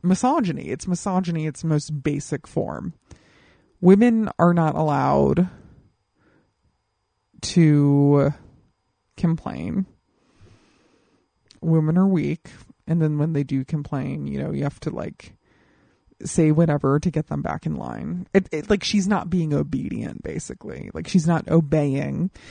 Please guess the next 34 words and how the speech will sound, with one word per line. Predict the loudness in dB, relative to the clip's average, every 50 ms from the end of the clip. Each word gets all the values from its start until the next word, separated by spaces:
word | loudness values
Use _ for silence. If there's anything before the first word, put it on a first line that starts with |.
| -20 -16 -6 0
Another | 2 4 4 4 4
thing | 2 2 0 0 0 0 0 -2 -4 -2
that | -2 -2 0
goes | 2 0 0 0 0
into | -2 -2 -2 -2 -2
it | -2 -2
is | -4 -4
that | -4 -6 -4 -2
she's | -4 -2 -2
a | -2
black | -6 -6 -8 -8 -10 -10 -8
woman. | -8 -8 -8 -8 -8 -8 -10 -10 -16 -20 -20 -20 -20 -20 _ _ _ _ -20 _ _ _ _ _ -20 -20 _ -14
So | -8 -2 0 2 2
you | 2 2 2 2
have | 2 0 0
an | -2
element | -4 -2 -2 -2 0 0 0 -2 -2 -4
of | -6 -8 -6 -4
misogynoir | -6 -6 -4 -2 -2 0 2 2 0 0 0 0 -2 -2 -4 -4 -4 -6 _ _ _ -8
there. | -6 -4 -2 -2 -2 -2 -4 _ _ _ _ _ _ _ _ _ _ _ _ _ _ _ _ _ _ _ _ _ _ _ _ _ _ _ _ _ _ _ -8 -8
Okay. | -6 -4 -4 -4 -4 -2 -4 -6 -6 -10 -20 -20 -20 -12 -4
And | 0 2 4
it | 4 2
seems | 2 0 -2 0 0 0
like | 0 2
a | 2
lot | 2 4 4
of, | 2 2
like, | 2 0 0 0 -2
black | -2 -2 -2 -2 -2 -6 -4
female | 0 2 2 4 4 2 0 -2
athletes, | -4 -6 -6 -6 -4 -2 0 0 0 0 -2 -2
they, | 0 0 2 2 0
like, | 0 0 0 -2 -2 _ -10